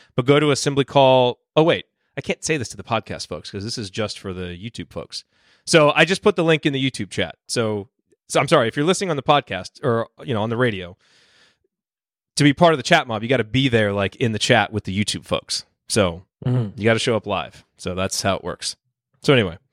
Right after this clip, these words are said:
Speaker 1: uh, Owen says, "When you
Speaker 2: It's
Speaker 1: run out of
Speaker 2: fun. It's
Speaker 1: ideas,
Speaker 2: always
Speaker 1: just have
Speaker 2: interesting.
Speaker 1: Coach eat a carrot."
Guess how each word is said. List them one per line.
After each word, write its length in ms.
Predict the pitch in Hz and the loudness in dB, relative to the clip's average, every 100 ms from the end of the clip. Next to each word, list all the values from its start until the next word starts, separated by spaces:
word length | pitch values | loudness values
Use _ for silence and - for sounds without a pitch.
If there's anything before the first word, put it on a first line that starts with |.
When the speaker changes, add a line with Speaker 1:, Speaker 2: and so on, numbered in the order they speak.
| _ - - - - | _ -20 -20 -14 4
Speaker 1:
uh, 220 | 139 139 | 4 6
Owen 240 | 165 180 165 | 6 4 4
says, 260 | 170 151 | 4 4
"When 120 | 143 | 2
you 80 | 139 | 2
Speaker 2:
It's 60 | 143 | 4
Speaker 1:
run 100 | 151 | 6
out 100 | 151 | 6
of 60 | |
Speaker 2:
fun. 80 | 139 | 4
It's 40 | 117 | 4
Speaker 1:
ideas, 160 | 135 127 | 4 2
Speaker 2:
always 100 | 131 | 0
Speaker 1:
just 40 | 123 | 0
have 120 | 120 | 0
Speaker 2:
interesting. 160 | - 127 | 0 0
Speaker 1:
Coach 140 | - | 0
eat 60 | 104 | -8
a 40 | |
carrot." 360 | - 110 90 | -8 -8 -8